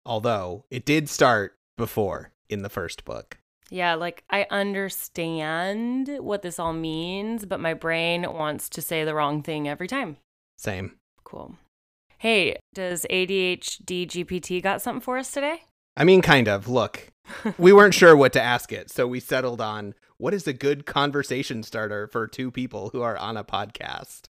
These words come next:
Speaker 1: And boy.
Speaker 2: 'Cause you guys haven't heard these before.
Speaker 1: Yeah, right? I mean, it, that's what's funny, is it is a ton of stuff that we've already talked about. Uh, what inspired you to start this podcast? Uh, we're morons who couldn't <laughs>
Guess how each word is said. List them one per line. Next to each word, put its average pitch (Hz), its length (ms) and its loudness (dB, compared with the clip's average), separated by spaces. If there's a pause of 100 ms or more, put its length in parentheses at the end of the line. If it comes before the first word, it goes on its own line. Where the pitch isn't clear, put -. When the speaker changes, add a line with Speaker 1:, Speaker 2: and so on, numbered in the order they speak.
(120)
Speaker 1:
And 113 140 -8
boy. 104 420 -4 (320)
Speaker 2:
'Cause 180 100 -12
you 196 60 0
guys 170 140 2
haven't 156 220 0
heard 170 200 0
these 175 200 -6
before. 143 480 -8 (520)
Speaker 1:
Yeah, 117 280 -4
right? 127 360 0
I 156 100 6
mean, 170 220 6
it, 156 180 2
that's 147 460 2
what's 127 260 0
funny, 104 360 -2 (100)
is 117 360 -4
it 127 180 -2
is 113 360 -2 (180)
a 127 80 -2
ton 120 280 2
of 98 160 -6
stuff 92 480 -6
that 104 240 -2
we've 110 200 -6
already 101 460 -6
talked - 300 -8
about. 73 320 -10 (240)
Uh, 113 220 2
what 165 280 6
inspired 190 500 6
you 113 200 -4
to - 120 -8
start 156 280 2
this 175 120 -4
podcast? 131 800 -4 (160)
Uh, 151 240 2
we're 151 300 2
morons 113 480 -4
who 117 80 -6
couldn't 117 400 -6 (300)
<laughs> - 60 -8